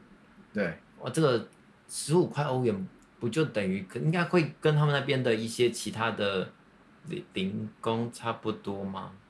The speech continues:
Speaker 1: 零工更低，零工大概八，呃，七八块欧元这样子。
Speaker 2: 零-，哦。
Speaker 1: 对，所以就是也是很低啊，所以
Speaker 2: 对，对，其实没有高哪里去啊，
Speaker 1: 没有高哪里去啊，
Speaker 2: 对啊。
Speaker 1: 而且又是加上我们是外国人，你要进音乐院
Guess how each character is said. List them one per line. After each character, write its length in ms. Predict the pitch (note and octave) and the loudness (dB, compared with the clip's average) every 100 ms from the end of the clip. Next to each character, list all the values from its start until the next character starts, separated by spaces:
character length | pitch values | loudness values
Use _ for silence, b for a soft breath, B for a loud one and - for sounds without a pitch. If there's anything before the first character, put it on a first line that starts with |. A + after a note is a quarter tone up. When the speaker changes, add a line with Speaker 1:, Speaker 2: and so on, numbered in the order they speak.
| - | -2
Speaker 1:
零 160 | A2+ | 0
工 220 | C3+ D3+ D3 | 4 4 4
更 240 | D#3 A#2 | 4 2
低， 160 | G#2+ G2 | 2 2
零 160 | G2 | 2
工 120 | A2 | 2
大 120 | A#2 A2+ | 2 2
概 180 | A2+ | 2
八， 540 | G2+ A2 G2+ G2+ G2+ - - | 0 0 0 0 -2 -4 -8
呃， 100 | F#2+ | -6
七 220 | - A2 | -4 -2
八 160 | G2+ | -2
块 320 | G#2 A2 D#2+ - - | -2 -4 -4 -6 -10
欧 120 | - F2+ | -8 -6
元 100 | D2+ C#2+ | -8 -12
这 60 | |
样 80 | D#2+ - | -14 -10
子。 80 | F2+ | -10
Speaker 2:
零-， 100 | F2 - - | -10 -14 -16
哦。 680 | F#2+ G2 G#2 A2 A2 A2 G#2+ G2+ | -10 -6 -4 -2 -2 -4 -6 -6
Speaker 1:
对， 120 | E2 - B B B - | -8 -8 B B B 0
所 140 | C3 | 2
以 60 | C3+ | 6
就 120 | E3 | 4
是 120 | D3 | 4
也 160 | A#2+ G#2 | 2 0
是 280 | D3 D3+ | 2 2
很 200 | C3 F#2 E2+ | 2 -2 0
低 160 | G#2+ | 2
啊， 260 | G#2 F2 F#2+ - | 2 0 -6 -10
所 120 | - G#2 | -2 0
以 120 | G#2 | 2
Speaker 2:
对， 160 | B2+ | 2
对， 200 | A2 A2 | 4 2
其 180 | G#2+ C3 | 0 -4
实 120 | C#3 C3 - | -6 -8 -10
没 180 | A2+ A2 | 0 2
有 80 | A#2+ | 4
高 220 | G#2+ G#2 | 2 2
哪 100 | F2+ | 0
里 60 | - | 2
去 100 | C#3+ | 4
啊， 80 | |
Speaker 1:
没 60 | - | 6
有 0 | |
高 140 | C3+ | 6
哪 180 | A2+ G#2 | 6 6
里 40 | F#2+ | 4
去 160 | A#2+ G#2+ | 2 2
啊， 60 | |
Speaker 2:
对 60 | F#2 | 2
啊。 140 | F2 - | -4 -2
Speaker 1:
而 100 | A#2+ | 0
且 180 | A#2 A#2+ | 4 4
又 100 | C#3 | 4
是 180 | C#3 C3 | 2 2
加 120 | B2+ | 2
上 100 | C3 | 2
我 60 | G#2 | 2
们 80 | E2+ | 2
是 100 | B2 | 4
外 180 | A#2+ | 4
国 180 | F#2+ F#2 | 4 0
人， 120 | E2 D2+ - | 0 -4 -4
你 80 | F#2 | 0
要 180 | A#2 A#2+ | 2 0
进 340 | - C#3 G#2+ | -2 0 2
音 120 | A2 | 4
乐 120 | A#2+ G#2+ | 4 4
院 320 | A2+ F#2+ | 4 2